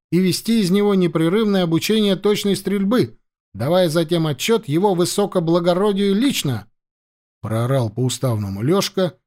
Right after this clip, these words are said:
и протянул руку за своим оружием.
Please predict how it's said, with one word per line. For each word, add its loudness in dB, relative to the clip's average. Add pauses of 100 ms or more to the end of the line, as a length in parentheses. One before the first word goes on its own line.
(140)
и -2
протянул 0
руку 0
за -4
своим -2
оружием. -2